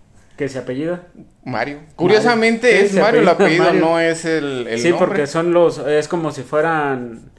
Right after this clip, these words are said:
Speaker 2: Los hermanos
Speaker 1: los,
Speaker 2: García.
Speaker 1: los hermanos Piña,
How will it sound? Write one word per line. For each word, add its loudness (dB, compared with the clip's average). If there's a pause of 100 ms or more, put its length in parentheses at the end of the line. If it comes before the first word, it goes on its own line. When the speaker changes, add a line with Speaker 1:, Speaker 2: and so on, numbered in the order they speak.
(100)
Speaker 2:
Los -8
hermanos -6
Speaker 1:
los, 2
Speaker 2:
García. -4
Speaker 1:
los -4
hermanos -4
Piña, 0